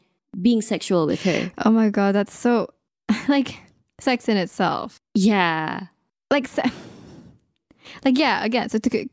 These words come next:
Speaker 2: make sex bad only for women, only when it comes to women, is a problem. And plus, like, isn't it weird? Like,
Speaker 1: Yeah.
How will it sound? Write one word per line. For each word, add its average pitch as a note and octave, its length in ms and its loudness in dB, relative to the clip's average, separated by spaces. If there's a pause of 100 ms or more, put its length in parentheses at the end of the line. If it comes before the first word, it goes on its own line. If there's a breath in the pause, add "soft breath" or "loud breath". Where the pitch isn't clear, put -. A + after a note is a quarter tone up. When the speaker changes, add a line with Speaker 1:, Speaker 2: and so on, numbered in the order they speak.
Speaker 2:
make A3+ 320 -2
sex - 640 -6
bad - 440 0 (100)
only G3 280 4
for G3 200 0
women, F#3+ 480 2
only G#3+ 160 4
when G3+ 80 0
it G#3+ 40 -2
comes G3+ 220 0
to G3+ 100 -4
women, F#3 480 0 (380)
is G#3 140 2
a G#3 60 2
problem. G#3+ 800 0 (180)
And B3 140 4
plus, D#4+ 160 0
like, C#4 100 -4
isn't D#4+ 160 -6
it - 80 -10
weird? A3+ 260 -4
Like, G#3+ 180 -4
Speaker 1:
Yeah. G#3+ 520 0